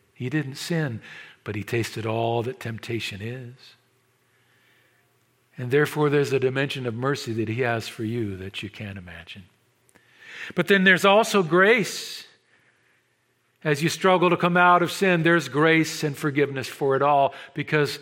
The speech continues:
he finished it all on Calvary, on that hill, on that cross.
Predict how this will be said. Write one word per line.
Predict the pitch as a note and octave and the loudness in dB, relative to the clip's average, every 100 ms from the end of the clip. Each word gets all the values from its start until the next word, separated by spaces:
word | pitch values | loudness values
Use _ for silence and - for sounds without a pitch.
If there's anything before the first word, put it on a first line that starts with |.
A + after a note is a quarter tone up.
| - | -14
he | - D3+ | -6 -4
finished | D#3+ F#3+ F#3 - | -2 -2 -2 -4
it | B2 | -2
all | A2+ A2 | -2 -2
on | A2 A#2+ | -4 -6
Calvary, | D3 D3+ F3+ B2+ A#2+ | -4 -4 -2 -2 -2
on | A#2+ | -2
that | A#2+ A#2+ | -4 -4
hill, | B2+ D#3+ D3+ | -2 -4 -4
on | A#2 A#2 | -6 -6
that | A#2 C3 | -10 -10
cross. | - A#2 G#2 G2+ - - | -12 -10 -10 -14 -20 -20